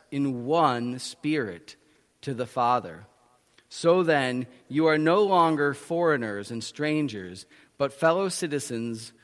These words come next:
with the saints and members of God's household, built together on the foundation of the apostles pro-, and prophets,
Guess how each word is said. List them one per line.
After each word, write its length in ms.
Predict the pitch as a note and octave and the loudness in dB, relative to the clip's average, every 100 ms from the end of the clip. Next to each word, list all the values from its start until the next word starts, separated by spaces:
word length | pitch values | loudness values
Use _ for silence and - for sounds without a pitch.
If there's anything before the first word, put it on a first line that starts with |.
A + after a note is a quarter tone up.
| _ - | _ -12
with 180 | A#2 | -10
the 80 | - | -8
saints 540 | A2 - C3+ G#2+ G2 - | -10 -6 -6 -6 -8 -6
and 180 | C3+ | -2
members 480 | C3+ F3 F3 C3 A#2 | 2 2 2 -4 -6
of 140 | A#2 - | -8 2
God's 500 | C#3 C#3+ D3 C#3 C#3+ - | 6 6 6 2 -10 -12
household, 800 | - C#3 C#3 - - - - - _ - - - - | -2 0 0 -2 -10 -14 -16 -18 _ -20 -20 -12 4
built 240 | F3+ G3+ | 6 6
together 480 | G3 D#3+ E3 E3+ F#3 | 4 6 6 6 6
on 120 | D#3+ | 4
the 100 | C#3+ | 4
foundation 680 | C#3 C#3+ C#3+ C3 D3+ F3 F#3 | 2 2 2 2 0 0 -2
of 100 | E3+ | -2
the 120 | C#3+ | 0
apostles 800 | C#3+ - C3 B2 B2 C3 B2+ A#2 - | -2 4 6 6 2 -4 -4 -8 -8
pro-, 260 | - A#2+ A#2+ | 2 2 2
and 180 | C3+ B2 | -2 -4
prophets, 640 | - A#2+ A2+ F2+ - - | 4 4 4 -4 -12 -14